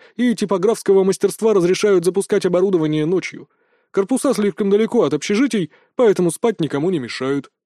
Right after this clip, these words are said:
"Вот как? Неужели финал — это прям событие?" удивился я. "А как же?" усмехнулся Толик. "Главное спортивное событие осени.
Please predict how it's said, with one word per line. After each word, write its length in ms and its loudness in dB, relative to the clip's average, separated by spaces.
"Вот 220 -2
как? 240 -6
Неужели 400 0
финал — 380 0
это 120 0
прям 240 -2
событие?" 680 -4
удивился 500 -2
я. 220 -8
"А 160 -2
как 320 0
же?" 160 -16
усмехнулся 640 -4
Толик. 360 -14
"Главное 560 0
спортивное 560 0
событие 640 0
осени. 440 -4